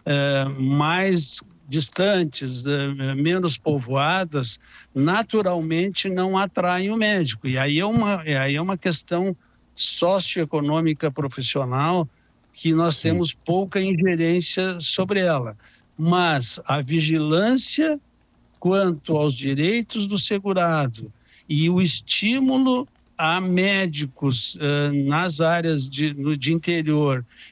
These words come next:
Speaker 1: que se apresentem ao I P, eles são tratados de forma diferenciada no sentido de privilegiar os, os, eh,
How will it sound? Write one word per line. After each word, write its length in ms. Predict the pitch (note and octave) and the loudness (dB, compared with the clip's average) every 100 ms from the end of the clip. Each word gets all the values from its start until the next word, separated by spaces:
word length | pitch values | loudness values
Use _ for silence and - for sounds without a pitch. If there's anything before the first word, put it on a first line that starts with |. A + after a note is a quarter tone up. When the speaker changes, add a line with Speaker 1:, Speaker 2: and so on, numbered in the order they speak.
| _ | _
Speaker 1:
que 140 | - D3+ | -4 -2
se 160 | - | 0
apresentem 880 | D#3+ E3+ D#3 C3 C#3+ F#3+ F#3 F#3 D#3+ | 0 0 0 0 0 0 0 -2 0
ao 260 | D3+ D3+ C#3+ | 0 -2 0
I 120 | C3+ | -2
P, 380 | - D#3 G3 G#3 - _ C#3+ | -2 0 0 -2 -10 _ -2
eles 340 | E3 F3+ E3+ | 0 0 -2
são 380 | - F3+ G#3 G#3+ | 0 0 0 0
tratados 760 | F#3 D#3+ C#3 E3+ F3+ G3 F3+ | -2 -2 -2 0 0 0 -6
de 120 | D#3+ | -8
forma 440 | D3+ E3+ E3+ E3+ D#3 | -4 0 0 -2 -6
diferenciada 1200 | D3+ G#3+ - F#3+ E3 D3 - D3+ D#3+ F#3 G3+ G3+ _ _ - | -4 -6 -2 0 0 -2 0 0 2 0 -4 -6 _ _ -4
no 80 | D3 | -2
sentido 560 | - E3 - F3+ F3 | 0 -2 -2 -4 -4
de 120 | D#3+ D#3 | -6 -10
privilegiar 1120 | - G3 G#3+ G3+ F#3+ E3 C3+ C#3 D3+ F3 G#3 _ _ _ - | -4 -2 0 2 2 0 2 2 2 2 -2 _ _ _ -2
os, 680 | D#3+ G#3 G#3 F#3 - - - | 2 2 2 0 -6 -8 -6
os, 760 | E3 F3+ G3 F#3+ D3+ - - E3+ | 0 2 2 0 -2 -2 -4 -2
eh, 420 | D#3+ D#3 D#3 | 0 2 0